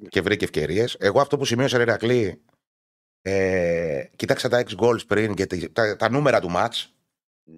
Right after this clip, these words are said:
Ε, στα ex goal η αεκ έχει κάνει τρία κόμμα μηδέν πέντε και ο Άγιαξ ένα εβδομήντα οκτώ. Ο-, στο ένα εβδομήντα οκτώ του Άγιαξ είναι και εκτέλεση πέναλτι που είναι στο μηδέν εβδομήντα πέντε. Δηλαδή τα ex goals είναι τρία ένα σε καθα-, κανονική ροή αγώνα.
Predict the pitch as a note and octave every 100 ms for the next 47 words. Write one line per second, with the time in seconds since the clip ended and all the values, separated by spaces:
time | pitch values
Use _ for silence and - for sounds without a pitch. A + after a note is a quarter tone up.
0 | _ _ _ _ G2 G#2 G2+ F2 E2 D#2
1 | D2+ - - - G2+ A2+ A2 G#2+ C#3 A2
2 | B2 A#2 - - _ _ - A2 A#2+ A#2
3 | B2+ A#2 A2+ B2+ A#2+ A#2 A2+ F#2+ A2+ A2+
4 | G2 E2 E2+ - _ _ _ _ _ _
5 | _ _ _ - F#2 A2 B2 A#2+ B2+ A#2+
6 | G#2+ G2 F2+ A2+ G2+ - _ _ _ _
7 | G#2 - - G2+ A#2+ A2+ A2+ G#2 B2+ A2+
8 | C3 C#3+ C3 C3 C3 C3+ A2+ A#2 G2+ F2
9 | F2 A2 A2+ A2+ G2+ A#2 G#2+ G#2+ F#2+ -
10 | A2+ - - - - F#2 G2 A#2 A#2+ G2
11 | G#2+ B2 B2+ B2 B2 B2+ A#2+ B2+ G#2 -
12 | F#2 F2+ E2+ F#2 F2 E2+ E2 D#2 D#2 C#2+
13 | D2 B1+